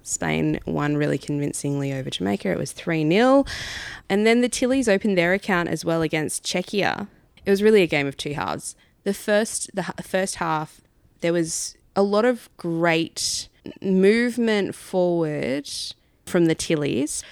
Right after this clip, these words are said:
They had so much of the ball, really. Czechia never really got enough of the ball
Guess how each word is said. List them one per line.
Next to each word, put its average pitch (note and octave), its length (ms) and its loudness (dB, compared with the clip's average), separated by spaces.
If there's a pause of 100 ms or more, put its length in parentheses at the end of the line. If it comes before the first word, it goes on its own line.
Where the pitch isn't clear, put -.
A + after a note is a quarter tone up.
(120)
They G#3 100 2
had A3 180 2
so F#3+ 220 2
much E3+ 220 2
of D#3+ 100 -4
the D#3 80 -4
ball, A#2 260 -6
really. C3 300 -2
Czechia F#3 400 2
never D3+ 340 4
really C3+ 220 -4
got C#3 220 -6
enough C3 280 -6
of D3+ 120 -14
the D3+ 100 -6
ball C3+ 420 -8